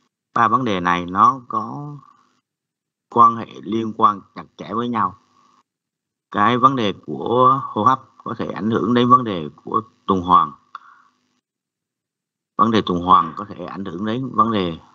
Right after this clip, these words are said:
hô hấp. Và vấn đề hô hấp rồi cũng như là vấn đề về suy tuần hoàn cũng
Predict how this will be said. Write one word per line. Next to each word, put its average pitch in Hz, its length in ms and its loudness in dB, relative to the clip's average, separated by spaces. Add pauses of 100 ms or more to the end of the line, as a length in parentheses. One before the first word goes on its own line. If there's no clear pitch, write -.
(180)
hô 98 200 0
hấp. 120 160 4 (880)
Và 95 100 6
vấn 117 140 0
đề 110 120 0
hô 107 200 2
hấp 143 200 2 (800)
rồi 92 300 2
cũng 87 200 -4
như 113 180 2
là 95 180 0
vấn 107 200 0
đề 92 200 -2
về 80 260 -2 (220)
suy 110 200 4
tuần 95 180 -2
hoàn 87 260 4
cũng 78 320 -8